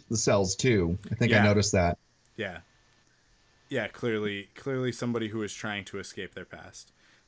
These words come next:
Speaker 2: But, uh, but it caught up with them.
Speaker 1: Uh, yeah.
Speaker 2: Um, yeah. Uh, yeah, so, so we kinda, uh, uh, these, these security droids come out,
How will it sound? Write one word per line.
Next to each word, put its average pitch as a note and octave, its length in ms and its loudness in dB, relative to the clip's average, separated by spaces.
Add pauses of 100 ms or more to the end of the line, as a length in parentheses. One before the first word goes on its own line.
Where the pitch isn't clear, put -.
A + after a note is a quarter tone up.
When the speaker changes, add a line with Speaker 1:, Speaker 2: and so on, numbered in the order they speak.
Speaker 2:
But, F#2+ 240 -12
uh, F#2 220 -4 (220)
but G2+ 240 -4 (420)
it D#3 180 -8
caught C#3 280 0
up G#2+ 180 -2
with F#2+ 200 -10
them. E2+ 200 -18 (440)
Speaker 1:
Uh, G#2+ 340 6
yeah. F#2 100 4
Speaker 2:
Um, F2+ 140 -6 (260)
yeah. A2+ 340 -2 (540)
Uh, B2 540 4 (1040)
yeah, D#3 220 6
so, D3+ 440 8
so D3+ 280 8
we C#3+ 100 6
kinda, D3+ 540 6
uh, A#2 800 4
uh, A2 260 4 (100)
these, A#2 320 2
these B2 280 0
security B2+ 440 0
droids A2+ 340 0
come A2 200 -2
out, G#2 280 0